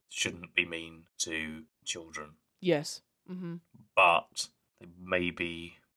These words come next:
Speaker 1: just had a slightly better actor.
Speaker 2: Maybe.
Speaker 1: Or, I don't know, aged up the character. Had, had, I don't know, had the character be, like, an adult in, like, but, like,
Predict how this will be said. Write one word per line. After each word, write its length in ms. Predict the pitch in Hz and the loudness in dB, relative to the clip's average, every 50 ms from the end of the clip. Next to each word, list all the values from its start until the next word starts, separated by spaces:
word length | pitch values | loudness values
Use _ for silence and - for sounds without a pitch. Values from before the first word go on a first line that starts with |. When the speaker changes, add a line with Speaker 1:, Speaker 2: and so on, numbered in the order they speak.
| _ | _
Speaker 1:
just 140 | - - - | -8 -8 -6
had 120 | 95 87 | -6 -6
a 80 | 87 85 - | -8 -6 -4
slightly 300 | - - 95 92 - 87 | -2 0 0 0 0 0
better 280 | 85 90 85 - 92 | 0 0 0 0 2
actor. 440 | 87 92 - - - - 101 95 92 - - - _ _ _ _ _ _ _ _ _ _ - | 2 2 2 0 -2 -2 -2 -2 -2 -4 -10 -20 _ _ _ _ _ _ _ _ _ _ -4
Speaker 2:
Maybe. 480 | 185 170 165 160 170 160 151 156 165 _ _ _ _ _ _ _ _ _ _ _ _ _ _ _ - | -2 0 0 0 0 0 0 -2 -4 _ _ _ _ _ _ _ _ _ _ _ _ _ _ _ 2
Speaker 1:
Or, 500 | - 104 101 101 98 95 95 95 92 92 - - - - _ _ _ _ _ _ _ _ _ - | 6 8 10 10 12 12 12 10 10 6 2 -16 -20 -20 _ _ _ _ _ _ _ _ _ 0
I 40 | - | 0
don't 60 | 101 | 2
know, 200 | 101 98 98 104 - | 6 6 6 6 6
aged 300 | - 104 104 101 - - | 4 2 2 2 6 6
up 200 | 110 - - - - | 6 6 6 0 -6
the 160 | - 113 107 - _ _ - | -2 -2 -2 -2 _ _ -6
character. 840 | - - 110 107 113 113 - - - - 107 104 104 101 101 101 - - - _ _ _ _ _ _ _ _ _ - | 2 4 6 6 6 4 0 -2 0 2 4 4 6 4 4 2 -2 -6 -18 _ _ _ _ _ _ _ _ _ -8
Had, 260 | 117 - - 127 117 - - - | -6 -4 -4 -4 -6 -6 -2 -2
had, 180 | - - 107 - - _ - - | 2 2 0 -2 -2 _ 2 4
I 100 | - 110 | 4 6
don't 100 | - 113 | 6 8
know, 280 | 113 113 110 110 107 101 | 8 10 10 10 8 6
had 100 | 104 101 | 6 4
the 60 | 107 | 4
character 300 | - 117 110 104 - 98 | 4 4 4 4 4 0
be, 140 | 101 101 98 | -2 0 0
like, 220 | 98 95 - - | 0 -2 -2 2
an 60 | 104 104 | 4 6
adult 340 | 101 101 101 104 104 - | 6 6 6 4 2 -2
in, 300 | - 98 98 98 98 95 90 - | -4 -4 -4 -6 -8 -10 -10 -10
like, 180 | - - - - - - - - - - | -10 -10 -10 -12 -16 -16 -16 -16 -18 -12
but, 120 | - - | -6 0
like, 220 | - - - - | 0 0 0 0